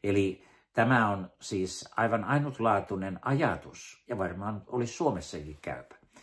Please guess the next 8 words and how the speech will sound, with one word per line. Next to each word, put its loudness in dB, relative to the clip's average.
että -4
jos 2
tämmöinen -2
maahanmuuttaja, 0
eh, -4
on 4
syyllistynyt 0
rikoksiin, -4